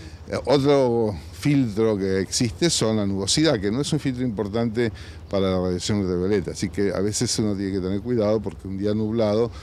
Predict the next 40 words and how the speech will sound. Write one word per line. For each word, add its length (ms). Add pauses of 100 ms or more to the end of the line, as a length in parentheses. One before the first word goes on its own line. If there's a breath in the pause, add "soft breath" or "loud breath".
(340 loud breath)
eh, 280 (540)
pasa 300
menos 340
luz 580 (140)
visible, 680
que 80
es 80
lo 100
que 80
el 80
ojo 240
detecta, 540 (340 loud breath)
pero 160
sigue 420
pasando 400
más 260
o 60
menos 200
la 60
misma 200
cantidad 300
de 60
ultravioleta. 600
Así 160
que 80
uno 140
puede 320
quemarse 680 (480 loud breath)
y 80
o 80
tener 340
problemas 540
o 120
daño 280
solar 420
aún 420
en 120
un 80
día 160
nublado. 580